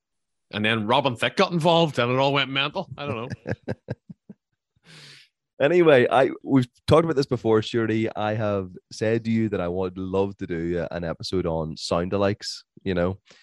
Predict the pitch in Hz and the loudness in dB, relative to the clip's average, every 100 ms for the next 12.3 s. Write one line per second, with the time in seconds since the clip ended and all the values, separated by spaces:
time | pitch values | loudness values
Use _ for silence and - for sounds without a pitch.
0 | _ - 92 92 92 80 80 98 98 90 | _ -14 -8 -6 -4 -6 -4 -2 -2 -2
1 | 85 95 87 82 82 82 82 90 - _ | -6 -6 -6 -6 -4 -6 -6 -10 -16 _
2 | _ _ _ 80 76 73 71 80 82 80 | _ _ _ -8 -8 -6 -8 -4 -2 -2
3 | - 80 80 80 76 76 82 - 78 73 | -6 -6 -4 -4 -4 -6 -8 -10 -10 -10
4 | 73 73 76 85 80 76 80 127 123 - | -8 -8 -8 -6 -6 -4 -4 -6 -8 -10
5 | 60 50 - 64 60 53 - _ _ _ | -10 -10 -12 -14 -12 -14 -16 _ _ _
6 | 117 139 104 101 110 104 - 101 90 92 | 0 0 0 0 0 -2 -2 -4 -4 -4
7 | 92 90 113 92 90 90 90 101 101 135 | -4 -2 0 0 -2 -2 -4 -6 -4 -4
8 | - _ _ _ _ - 107 - - _ | -6 _ _ _ _ -16 -16 -16 -20 _
9 | _ _ - 131 170 185 175 - - 180 | _ _ -2 2 4 4 0 -2 0 2
10 | 233 - - - - 127 131 120 107 95 | 0 -4 -14 -8 0 2 2 2 2 0
11 | 95 98 - 85 82 107 92 87 90 85 | 0 -2 -2 -4 -2 -2 0 -2 -2 -8
12 | 104 104 _ | -8 -10 _